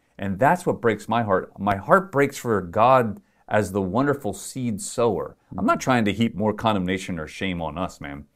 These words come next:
Speaker 2: Yep.
Speaker 1: I'm simply saying I, my heart breaks for how many seeds he sows, and he keeps sowing 'em,
Speaker 2: Right.
Speaker 1: right? He is so good to us.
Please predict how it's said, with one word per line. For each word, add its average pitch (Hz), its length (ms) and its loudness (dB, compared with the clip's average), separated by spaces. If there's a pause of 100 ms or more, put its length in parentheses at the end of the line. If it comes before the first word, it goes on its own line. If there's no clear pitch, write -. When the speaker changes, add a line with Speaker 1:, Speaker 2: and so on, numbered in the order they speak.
(140)
Speaker 2:
Yep. 95 80 -2
Speaker 1:
I'm 117 120 2
simply 113 380 0
saying 98 460 0 (420)
I, 104 140 6
my 104 240 2
heart 135 480 4
breaks 127 340 2
for 98 120 -8
how 139 300 2
many 147 260 0
seeds 120 420 -4
he 107 120 -4
sows, 127 460 0 (400)
and 151 560 4
he - 160 2
keeps - 400 2
sowing 196 420 2
'em, 82 120 -14 (100)
Speaker 2:
Right. 90 160 -8
Speaker 1:
right? 120 280 2
He 127 120 2
is 110 220 -2
so 180 380 4
good 151 320 2
to 101 160 2
us. 85 200 -6